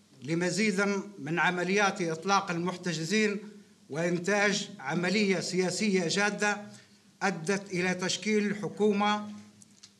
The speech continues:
مجلس رئاسي وتسمية رئيس حكومة وحدة وطنية. تؤكد اللجنة على تنفيذ بنود وأحكام وقف إطلاق النار الموقع بتاريخ ثلاثة وعشرين أكتوبر ألفين وعشرين،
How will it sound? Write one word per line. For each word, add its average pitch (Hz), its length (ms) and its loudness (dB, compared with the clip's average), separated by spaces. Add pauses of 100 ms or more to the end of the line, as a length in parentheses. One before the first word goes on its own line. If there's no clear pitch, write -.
(640)
مجلس 185 460 0
رئاسي 208 600 2 (120)
وتسمية 185 600 0
رئيس 196 500 0
حكومة 196 420 0 (180)
وحدة 185 340 -2
وطنية. 185 520 0 (280)
تؤكد 202 420 2
اللجنة 202 480 2 (320)
على 170 260 0
تنفيذ 196 520 0
بنود 196 760 0 (400)
وأحكام 190 760 2
وقف 202 240 -2
إطلاق 185 480 2
النار 202 360 2 (640)
الموقع 185 600 0
بتاريخ 175 540 0
ثلاثة 190 400 0
وعشرين 180 480 0
أكتوبر 214 540 2 (580)
ألفين 208 440 2
وعشرين، 185 720 0